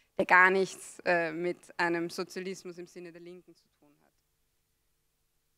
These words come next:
Ihr Verhältnis zum Nationalsozialismus war durchaus ambivalent. Also wichtige Vertreter der konservativen Revolution haben zum Beispiel auch Karriere gemacht im Nationalsozialismus, Karl Schmidt zum Beispiel. Andere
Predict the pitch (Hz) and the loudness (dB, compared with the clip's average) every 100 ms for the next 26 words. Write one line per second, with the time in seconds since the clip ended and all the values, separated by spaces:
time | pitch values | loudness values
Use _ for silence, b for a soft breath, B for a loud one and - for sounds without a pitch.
0 | _ _ _ _ _ _ _ - 226 240 | _ _ _ _ _ _ _ 2 4 6
1 | 214 196 247 302 311 330 - 269 247 220 | 8 8 6 2 4 2 2 4 6 4
2 | 233 202 190 247 262 269 262 254 269 240 | 4 6 6 4 -2 -4 -4 -4 -4 0
3 | 247 247 262 262 240 226 220 208 196 180 | 0 2 4 4 4 2 4 4 4 2
4 | 180 175 - 185 196 247 - 233 - 208 | 0 -2 -4 -4 0 0 0 -2 -2 -4
5 | - 190 220 233 269 269 269 262 - 240 | -2 0 0 2 4 4 0 -4 4 6
6 | 226 - - 254 240 233 247 247 233 233 | 6 4 0 4 4 4 0 -2 -2 -2
7 | 233 233 - 240 233 233 202 208 214 214 | 0 -2 -6 -6 -2 6 6 4 0 0
8 | 202 220 175 196 - 208 208 208 247 214 | 0 -4 0 0 0 -2 6 8 8 4
9 | 196 180 - 180 175 165 175 170 165 170 | 0 0 -2 -4 -2 -2 -2 -2 -2 -6
10 | - 160 165 - 170 - 170 165 220 226 | -10 -12 -12 -12 -14 0 2 2 0 0
11 | 233 208 160 151 - - 151 151 B B | 0 -2 0 0 -2 -8 -10 -12 B B
12 | B B - 185 208 233 247 262 269 | B B 2 2 4 4 6 4 4